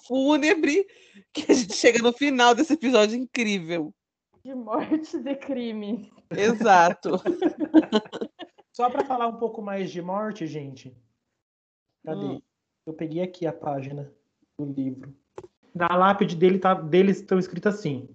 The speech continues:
Speaker 3: "As treze almas. Somente Deus conhece seus nomes. Descanse em paz." Dois de fevereiro de mil novecentos e setenta e quatro, incêndio do edifício Joelma.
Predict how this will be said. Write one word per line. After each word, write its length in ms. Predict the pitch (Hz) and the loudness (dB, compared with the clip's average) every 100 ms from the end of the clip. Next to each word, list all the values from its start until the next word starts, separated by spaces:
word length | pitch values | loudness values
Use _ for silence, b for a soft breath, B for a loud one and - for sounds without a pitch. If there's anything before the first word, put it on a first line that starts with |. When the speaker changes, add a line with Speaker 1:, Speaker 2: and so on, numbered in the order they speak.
| _ | _
Speaker 3:
"As 340 | 147 190 196 - | 0 2 0 -4
treze 420 | 202 202 175 196 | 2 4 4 2
almas. 580 | 156 127 127 117 - - _ _ _ _ | 2 2 -4 -10 -16 -20 _ _ _ _
Somente 540 | - - 170 185 214 175 | -6 0 4 4 2 0
Deus 320 | 165 196 202 | 2 2 2
conhece 480 | 202 180 180 - - | 0 2 2 0 0
seus 200 | 196 190 | 0 0
nomes. 360 | 151 139 143 | -2 -2 -2
Descanse 600 | 135 165 - - 185 185 202 | -4 -4 -4 2 2 2 0
em 120 | 202 | 0
paz." 500 | 139 117 113 - - _ _ - | -2 -2 -4 -8 -18 _ _ -6
Dois 220 | 139 156 156 | 4 6 6
de 60 | |
fevereiro 480 | - 147 156 151 156 | 4 2 4 4 2
de 140 | 147 147 | 0 -2
mil 120 | 156 | 0
novecentos 400 | 147 147 151 143 | 0 0 -4 0
e 80 | 160 | 0
setenta 280 | 160 156 | 0 2
e 40 | 156 | 0
quatro, 460 | 156 160 180 190 175 | 2 2 0 -4 -4
incêndio 480 | 185 - 175 180 | -4 0 2 2
do 80 | 175 | 0
edifício 400 | 175 180 185 - | 0 0 -2 0
Joelma. 440 | 170 196 151 139 | 2 6 6 2